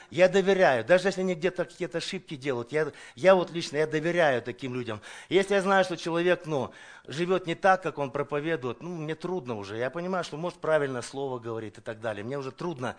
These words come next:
вот просто вот довери-, ну, довериться ему, доверить и так далее. Апостол Павел понимал вот эту, вот этот принцип, поэтому он стремился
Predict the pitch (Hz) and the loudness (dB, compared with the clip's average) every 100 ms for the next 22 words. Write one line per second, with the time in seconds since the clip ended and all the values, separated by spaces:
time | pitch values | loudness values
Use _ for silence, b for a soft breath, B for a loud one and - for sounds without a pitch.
0 | B B B 135 135 _ - 147 143 139 | B B B -12 -12 _ -8 -6 -6 -6
1 | 117 104 131 135 143 110 107 - 123 104 | -6 -6 -6 -2 -4 -4 -14 -12 -10 -4
2 | 151 165 143 123 - 107 98 95 123 147 | -2 0 -2 -6 -8 -10 -8 -8 -6 -4
3 | 135 98 - B B B B 131 139 143 | -4 -6 -14 B B B B -4 2 4
4 | 110 90 80 - _ _ _ _ _ - | 4 -2 -8 -20 _ _ _ _ _ -20
5 | - B B B 139 233 226 - 156 - | -20 B B B 4 8 8 6 2 6
6 | 226 233 180 147 175 185 196 220 196 175 | 6 8 4 2 0 2 4 4 4 2
7 | 190 190 175 156 156 175 170 - 185 220 | 0 0 -2 -2 -2 -2 -2 -2 0 2
8 | 214 - 120 - B B B 170 202 196 | 0 -2 -6 -6 B B B 4 4 4
9 | 190 196 190 185 202 214 208 175 | 2 2 2 2 4 4 2 -2